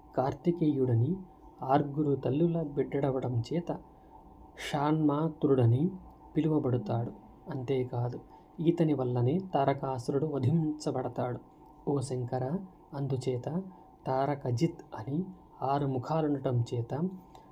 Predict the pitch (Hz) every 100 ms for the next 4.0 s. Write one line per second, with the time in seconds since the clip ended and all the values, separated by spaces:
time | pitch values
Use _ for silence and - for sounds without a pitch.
0 | - - - 143 135 151 156 156 - 156
1 | 131 123 120 131 190 - - - - 127
2 | 135 160 165 - 151 151 139 - 127 123
3 | 160 - 165 135 135 127 127 123 117